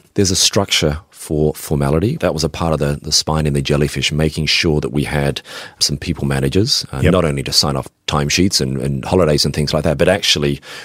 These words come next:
Speaker 1: within specialisms. So we now have a, a structural, formal process that we've, we've put in place just over the last twelve months to
Speaker 2: Okay.
Speaker 1: make sure that people know who they can get their mentorship
Speaker 2: Mm-hmm.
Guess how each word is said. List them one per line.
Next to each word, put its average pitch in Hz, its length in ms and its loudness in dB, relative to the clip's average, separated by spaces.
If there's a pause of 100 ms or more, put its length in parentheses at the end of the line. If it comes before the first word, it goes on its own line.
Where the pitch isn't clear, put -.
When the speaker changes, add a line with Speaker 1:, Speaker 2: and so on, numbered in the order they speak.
Speaker 1:
within 76 300 0
specialisms. 64 880 0 (400)
So - 200 0
we 67 100 0
now 73 220 2
have 67 240 -4
a, 65 280 0 (540)
a 69 60 -4
structural, 73 600 -2
formal 82 460 0
process - 640 0 (400)
that - 100 -2
we've, 64 320 -2
we've 65 160 -4
put - 140 -6
in 64 80 -4
place - 340 -4
just - 180 -2
over 65 140 2
the 64 80 -4
last 65 240 -2
twelve 67 220 -2
months 76 340 0 (280)
to - 100 -4
Speaker 2:
Okay. - 60 2
Speaker 1:
make 65 120 0
sure 78 140 -4
that - 100 -8
people 78 240 -2
know 69 260 0 (260)
who 87 240 2
they 71 140 2
can 69 180 -6
get 71 200 -2
their 65 160 -2
mentorship 69 720 -2 (260)
Speaker 2:
Mm-hmm. 120 220 4